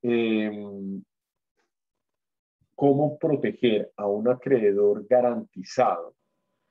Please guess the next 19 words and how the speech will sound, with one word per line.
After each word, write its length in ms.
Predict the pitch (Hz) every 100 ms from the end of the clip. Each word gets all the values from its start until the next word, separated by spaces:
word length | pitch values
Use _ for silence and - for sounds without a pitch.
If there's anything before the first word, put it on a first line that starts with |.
| _ _ _ _ _
que 80 | 110
ha 100 | 107
recibido 680 | 107 127 139 110 107 107 123
en 160 | 127
garantía 720 | 123 120 101 95 - 113 107 110
las 340 | 120 117 -
facturas 720 | - - _ 135 131 127 127 -
futuras 500 | 113 - 107 110 113
del 180 | 123 95
deudor?" 380 | 92 104 110
No, 160 | 101 120
no, 160 | 120 123
no 200 | 127 123
sé 160 | 147
si 120 | 135
no 100 | 151
entiendo 380 | 143 139 147 139
bien 220 | 143 139 139
la, 340 | 143 143 135